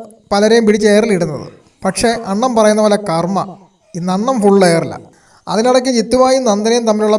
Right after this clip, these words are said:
ബന്ധം എന്താണെന്നൊക്കെ ചോദിക്കുന്നുണ്ട്. അവർ തമ്മിൽ തന്നെ അങ്ങോട്ടും ഇങ്ങോട്ടും ചോദിക്കുകയാണ്. ജിത്തുവായി എൻ്റെ ആങ്ങളയാണെന്നാണ് നന്ദന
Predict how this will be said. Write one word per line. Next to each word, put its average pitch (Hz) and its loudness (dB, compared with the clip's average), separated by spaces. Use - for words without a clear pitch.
ബന്ധം 190 -2
എന്താണെന്നൊക്കെ 190 -2
ചോദിക്കുന്നുണ്ട്. 160 -6
അവർ 170 -2
തമ്മിൽ 240 0
തന്നെ 240 -2
അങ്ങോട്ടും 233 0
ഇങ്ങോട്ടും 220 0
ചോദിക്കുകയാണ്. 160 -4
ജിത്തുവായി 202 -2
എൻ്റെ 190 -2
ആങ്ങളയാണെന്നാണ് 185 -2
നന്ദന 165 -4